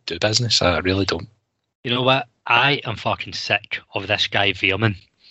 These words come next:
Speaker 2: Um, and I'll, and I'll openly say why. Um, <laughs> the rumour started and it was for six, seven million pound,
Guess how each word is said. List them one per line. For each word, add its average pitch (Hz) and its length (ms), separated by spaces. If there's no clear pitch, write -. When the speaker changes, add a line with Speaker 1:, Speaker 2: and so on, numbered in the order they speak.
Speaker 2:
Um, 98 520
and 117 280
I'll, 135 200
and 139 140
I'll 123 100
openly 143 340
say 120 220
why. 104 460
Um, 101 500
<laughs> - 800
the 120 120
rumour 156 240
started 117 640
and 101 140
it 98 40
was 95 100
for - 120
six, - 280
seven 107 240
million 101 260
pound, 98 360